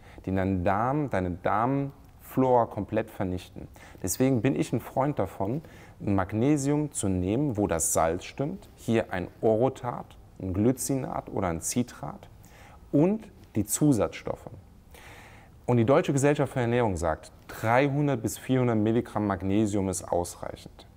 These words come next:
Tut mir leid, da wär ich schon tot. Es ist so, sechshundert bis achthundert Milligramm nehme ich persönlich. Nicht auf einmal, weil wir haben keinen Speicher an Magnesium.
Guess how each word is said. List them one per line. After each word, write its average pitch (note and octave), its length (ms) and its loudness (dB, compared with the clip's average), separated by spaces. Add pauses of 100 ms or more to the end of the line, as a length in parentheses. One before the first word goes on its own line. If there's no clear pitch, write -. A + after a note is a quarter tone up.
(360)
Tut F#2+ 100 -4
mir F#2 100 2
leid, E2 280 0 (320)
da E2 100 -2
wär D#2+ 140 -2
ich - 100 -10
schon F2 200 -6
tot. - 320 -10 (640)
Es F#2+ 140 -2
ist G2+ 200 2
so, A#2 320 2 (300)
sechshundert B2 800 2
bis - 200 -4
achthundert A2+ 400 -2
Milligramm G#2+ 560 0
nehme F#2+ 240 0
ich - 300 -6
persönlich. F2+ 720 -4 (240)
Nicht C#3 260 2
auf F#2 260 -2
einmal, A#2+ 540 0 (440)
weil F#2+ 120 0
wir G#2 160 0
haben C3 160 2
keinen A#2+ 220 -2
Speicher G#2 640 -2
an G2 160 -2
Magnesium. F2 600 -2